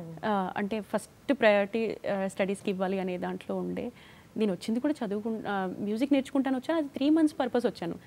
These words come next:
కానీ ఇటు వచ్చాక మళ్ళీ ఇ-, ఇదే ప్రపంచం అని చేస్తే పేరెంట్స్ ఊరుకోరు. So, ఏ, చదువుకుంటాను అని చెప్పి ఆగాను కాబట్టి, డిగ్రీ ఫినిష్ అవ్వాలి, ప్రాపర్గా డిగ్రీ అయిపోయాకే ఇంకాస్త దీంట్లో డీప్గా వెళ్దాం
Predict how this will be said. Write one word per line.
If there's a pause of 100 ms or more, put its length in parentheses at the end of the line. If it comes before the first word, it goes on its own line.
(200)
కానీ
ఇటు
వచ్చాక
మళ్ళీ (320)
ఇ-,
ఇదే
ప్రపంచం
అని
చేస్తే
పేరెంట్స్
ఊరుకోరు. (220)
So,
ఏ, (260)
చదువుకుంటాను
అని
చెప్పి (140)
ఆగాను
కాబట్టి, (640)
డిగ్రీ (160)
ఫినిష్
అవ్వాలి,
ప్రాపర్గా
డిగ్రీ
అయిపోయాకే (100)
ఇంకాస్త
దీంట్లో
డీప్గా
వెళ్దాం